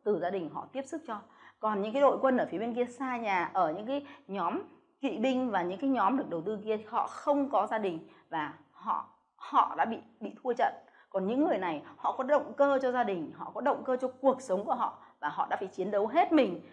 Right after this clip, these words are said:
hết sức, hết khả năng. Nếu không, họ không còn cái đường nào khác. Thì đấy đã là lịch sử đã chứng minh cho họ biết rằng cái gia đình nó rất là quan trọng. Và chính ở gia đình họ đã bán cho họ cái sự kỳ vọng, bán cho sự, họ sự tự hào về những cái người chiến binh đấy, về những người kỵ binh đấy,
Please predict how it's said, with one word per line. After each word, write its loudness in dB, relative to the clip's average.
hết -2
sức, -6
hết 0
khả -6
năng. -2
Nếu -2
không, -4
họ -6
không 2
còn -4
cái -4
đường -2
nào -10
khác. -16
Thì -4
đấy -6
đã -10
là -6
lịch -8
sử -10
đã -10
chứng -6
minh -4
cho -12
họ -8
biết -6
rằng -8
cái -8
gia -2
đình -2
nó -12
rất -4
là 0
quan -14
trọng. -18
Và -2
chính -4
ở 0
gia -2
đình -4
họ -18
đã -2
bán 2
cho 0
họ 0
cái -6
sự -4
kỳ 0
vọng, -6
bán 2
cho -2
sự, 0
họ -4
sự -10
tự -4
hào -2
về 0
những -6
cái -4
người -4
chiến -12
binh -6
đấy, -8
về -10
những -8
người -8
kỵ -14
binh -10
đấy, -12